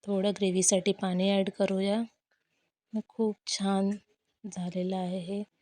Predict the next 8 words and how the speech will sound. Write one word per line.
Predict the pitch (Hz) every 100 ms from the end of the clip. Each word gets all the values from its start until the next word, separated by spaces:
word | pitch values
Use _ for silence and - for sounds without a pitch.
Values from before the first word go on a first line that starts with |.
| _ _ _ _
यात | 196 190
कोथिंबीर | - 185 196 190 202 190
टाकूया. | 202 - 202 208 - _ _ _ _ _ -
तर | 226
मित्रांनो | 226 214 - 220 220
कशी | - 202 -
वाटली | 220 214 202 208
रेसिपी? | 202 190 208 - 214